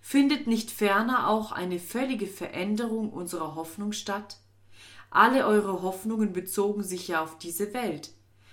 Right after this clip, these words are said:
Wenn ihr nur reich werden könntet, wenn ihr groß und angesehen werden könntet,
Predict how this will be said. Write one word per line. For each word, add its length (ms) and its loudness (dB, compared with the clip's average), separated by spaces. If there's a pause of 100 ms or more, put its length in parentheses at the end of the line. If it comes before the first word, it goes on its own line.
(200)
Wenn 240 2
ihr 200 4
nur 240 -2
reich 400 0
werden 320 -2
könntet, 480 -10 (320)
wenn 160 -2
ihr 140 6
groß 380 2
und 200 -8
angesehen 680 0
werden 340 -6
könntet, 460 -10